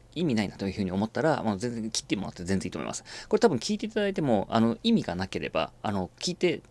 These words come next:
内容が把握できなければ、まあ、全くこれ意味ない話ですし、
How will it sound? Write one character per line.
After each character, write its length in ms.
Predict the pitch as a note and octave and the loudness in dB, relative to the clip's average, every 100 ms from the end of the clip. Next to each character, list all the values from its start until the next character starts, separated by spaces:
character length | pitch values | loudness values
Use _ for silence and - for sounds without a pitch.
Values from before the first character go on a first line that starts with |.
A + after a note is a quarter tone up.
| - | -12
内 220 | - C#3 | -2 2
容 100 | D#3+ | 4
が 200 | D3+ D3 - | 4 2 -2
把 200 | - D#3+ | -4 -2
握 40 | |
で 80 | D3+ | 0
き 80 | D3 | 0
な 60 | |
け 80 | G2 | 0
れ 100 | D#2 | -2
ば、 200 | D2 C#2 - | -2 -2 -2
ま 80 | A#2+ | 0
あ、 40 | |
全 100 | B2 | 0
く 100 | D3 | 0
こ 140 | E3+ E3 | 0 0
れ 80 | - | 0
意 80 | D#3+ | -2
味 140 | A#2 | 0
な 100 | G2 | -2
い 40 | |
話 240 | E2 E2 - | -4 -8 -6
で 100 | F2 | -6
す 80 | E2+ | -4
し、 240 | - | -4